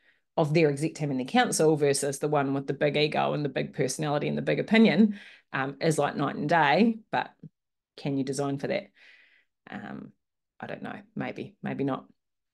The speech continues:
Okay, um, so thinking about some of those challenges around, uh, around meetings, around, um, operational versus governance, all that kind of stuff, thinking about induction and what it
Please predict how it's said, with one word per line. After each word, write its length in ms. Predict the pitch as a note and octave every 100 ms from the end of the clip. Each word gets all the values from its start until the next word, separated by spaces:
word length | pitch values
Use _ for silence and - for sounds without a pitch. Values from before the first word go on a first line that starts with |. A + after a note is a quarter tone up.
| _ _ _ -
Okay, 440 | G3 F3 D#3+ G3+ G3+
um, 360 | G#3+ G#3+ G#3+
so 400 | G#3 - C4 B3+
thinking 340 | B3+ E4 E4 D#4
about 260 | B3+ A3+
some 140 | - G#3
of 80 |
those 160 | G3 F3
challenges 600 | - F#3 F3+ F3 E3+ - -
around, 880 | E3+ D3+ D#3+ D#3 D#3 D3+ D3+ C#3+ - -
uh, 400 | D3+ D3 C#3+ C#3+ -
around 260 | D3 D3
meetings, 680 | G3 A3+ A3+ A3+ A3 A3 G#3 -
around, 680 | D#3 C#3+ D3 C#3+ C#3+ C#3 C3+ - - - - - _
um, 180 | - C3+
operational 640 | - G3 F#3+ G3 F#3+ F#3 F3
versus 220 | E3 E3
governance, 540 | - D#3+ E3 D#3 - -
all 120 | E3
that 120 | D#3+
kind 160 | - D3+
of 60 |
stuff, 340 | D3 C3 C#3+ - - - _ _ _ _ -
thinking 300 | B3+ C#4 C4+
about 280 | C4 A3 -
induction 580 | E3+ E3 D#3 - D#3+
and 120 | D3 D3+
what 100 |
it 120 | F#3